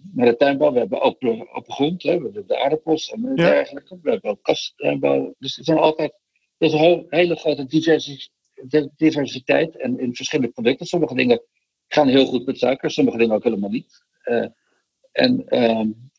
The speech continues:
Speaker 1: uiteindelijk zullen we moeten zoeken naar hetgene waar we de beste, het beste resultaat halen. En, en ook wat, eh, op de lange termijn ook duurzaam is.
Speaker 2: Ja, en wat is voor jou dan, eh, duurzaam, circulair?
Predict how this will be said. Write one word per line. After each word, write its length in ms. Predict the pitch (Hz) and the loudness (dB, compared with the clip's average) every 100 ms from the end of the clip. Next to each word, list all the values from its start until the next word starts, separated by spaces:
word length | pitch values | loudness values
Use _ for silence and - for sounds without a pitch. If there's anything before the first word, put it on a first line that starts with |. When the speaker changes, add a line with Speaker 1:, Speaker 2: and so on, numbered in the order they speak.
| _ | _
Speaker 1:
uiteindelijk 480 | - - 131 147 139 | 0 2 2 2 0
zullen 180 | 147 123 | -2 0
we 60 | |
moeten 220 | 123 135 - | 0 0 2
zoeken 300 | 131 - 123 | 0 2 2
naar 200 | 120 117 | 4 2
hetgene 400 | 113 123 117 117 | -2 -2 0 0
waar 160 | 107 | -2
we 60 | 107 | -8
de 100 | 107 | -6
beste, 460 | 123 117 - 107 - _ _ _ - | -2 -2 -4 -8 -8 _ _ _ -10
het 160 | 120 | -6
beste 260 | 113 131 - | 2 0 2
resultaat 520 | 113 113 113 120 131 | 0 2 0 2 0
halen. 460 | 113 107 101 117 135 | -4 -10 -10 -10 -10
En, 220 | - 139 - | -4 -4 -2
en 240 | 277 269 _ _ _ _ - | -4 -4 _ _ _ _ 0
ook 180 | 165 160 | 0 2
wat, 360 | 135 - _ _ | -2 -2 _ _
eh, 400 | 131 123 120 117 - | -6 -2 0 0 -4
op 180 | - 120 | -12 0
de 100 | 147 | 4
lange 240 | 139 131 | 4 2
termijn 360 | 123 127 127 127 | 0 -2 0 0
ook 160 | 123 - | -2 2
duurzaam 320 | - 117 107 | 2 2 -6
is. 260 | 95 - _ _ _ _ _ _ _ | -12 -16 _ _ _ _ _ _ _
Speaker 2:
Ja, 220 | - 175 170 | -2 0 0
en 60 | |
wat 160 | 160 170 | 0 0
is 120 | 185 | -4
voor 140 | - 175 | -4 0
jou 240 | 175 185 | 2 2
dan, 520 | 165 147 131 131 190 180 | 2 0 -4 -10 -14 -8
eh, 260 | 147 139 120 _ _ _ _ - | -4 -4 -6 _ _ _ _ -2
duurzaam, 520 | 156 135 143 131 127 | 0 2 0 0 -2
circulair? 880 | - 143 131 - 131 139 131 110 | -4 -4 -4 -6 -2 0 0 -4